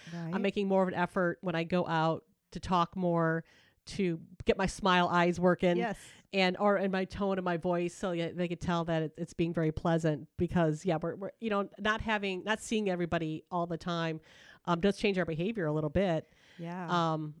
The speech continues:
Speaker 2: and having to work from home, um, can have its impacts too.
Speaker 1: Yeah, and so it's, um, so it's just been interesting, right? Because I wouldn't have expected that. I thought, like, "Oh, I'll be fine. I like being alone."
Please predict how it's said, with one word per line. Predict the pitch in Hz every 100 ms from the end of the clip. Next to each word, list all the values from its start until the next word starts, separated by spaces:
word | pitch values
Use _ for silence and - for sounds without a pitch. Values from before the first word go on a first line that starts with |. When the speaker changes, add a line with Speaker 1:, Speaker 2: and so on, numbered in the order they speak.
| _
Speaker 2:
and | 190 180 170 160 156 _ _ _ _
having | 156 185 180 175 170 160 - _ _ _ -
to | 185
work | 170 170
from | 185
home, | 160 185 165 165 165 - _ _ _ _ -
um, | 156 143 139 - -
can | 214
have | 202
its | 175 175
impacts | 170 160 143 -
too. | - 127 - _ _ _
Speaker 1:
Yeah, | 214 262 359 285 170
and | 190 226
so | - 233 220 208
it's, | - 254 - -
um, | 185 175 175 180 _ _ - - _ _ _
so | - 247
it's | 233 -
just | - 262 -
been | 226 208 _ -
interesting, | 202 - 165 - 165 165
right? | 180 185 190
Because | 196 208 190
I | 185
wouldn't | 180 185 165
have | 165 175
expected | 175 - - 170 - 170
that. | 160 170
I | 196
thought, | - -
like, | 233 453
"Oh, | 480 392
I'll | 320
be | 311
fine. | - 370 370 196
I | 277
like | 302 -
being | 202 180
alone." | 180 180 175